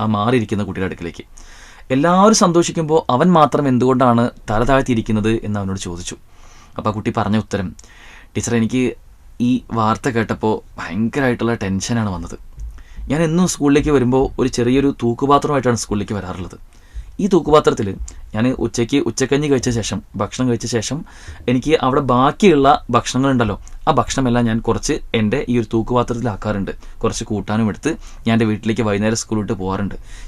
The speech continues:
ഞാൻ സ്കൂൾ വിട്ട് പോകുമ്പോൾ എൻ്റെ ചെറിയ അനിയത്തിയും എൻ്റെ ഉമ്മയും അവിടെ എന്നെ കാത്തിരിക്കുകയായിരിക്കും. അവർക്ക് ഭക്ഷണമായി നല്ലൊരു ഭക്ഷണം കിട്ടാൻ അവർ ഈ ഒരു ഉച്ചക്കഞ്ഞിയെ ആശ്രയിച്ചിരിക്കുന്ന കാഴ്ച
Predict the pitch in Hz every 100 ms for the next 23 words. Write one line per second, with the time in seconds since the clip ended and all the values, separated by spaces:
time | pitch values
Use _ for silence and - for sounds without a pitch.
0 | - 139 190 - 185 185 180 143 135 127
1 | 160 - - - 127 - 127 131 175 135
2 | 127 110 127 127 - - 120 131 120 101
3 | 110 127 139 - 117 110 110 113 101 92
4 | - 104 92 107 90 - - - - -
5 | - 120 143 170 175 - - - 127 -
6 | - 196 180 165 175 226 - - 127 185
7 | 202 139 - 175 180 151 143 143 - 120
8 | 160 - 143 165 175 - - 123 - 165
9 | 165 139 135 139 120 127 143 - 151 151
10 | - 127 135 131 131 117 120 -